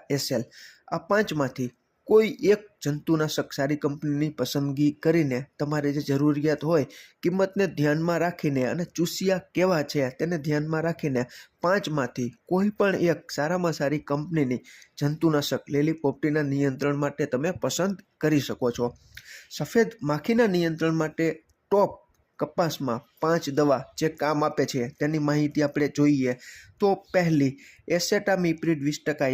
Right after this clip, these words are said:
એસપી, બીજી bifenthrin દસ ટકા ઈસી, ત્રીજી ડાયફેન્થ્યુરોન પચાસ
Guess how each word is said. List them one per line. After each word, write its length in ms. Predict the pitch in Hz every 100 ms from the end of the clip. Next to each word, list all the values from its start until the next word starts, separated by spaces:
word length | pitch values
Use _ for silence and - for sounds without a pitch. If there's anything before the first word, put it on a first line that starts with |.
| 143
એસપી, 320 | - - 147 - _ - -
બીજી 340 | 202 180 160 131 139
bifenthrin 680 | 139 156 - 170 160 165 151
દસ 140 | 151 -
ટકા 200 | 151 135
ઈસી, 400 | 123 135 - 147 143 - - - _ -
ત્રીજી 400 | 208 226 139 135 - _ _
ડાયફેન્થ્યુરોન 840 | 147 156 160 214 208 175 175 160 135
પચાસ 320 | - 143 151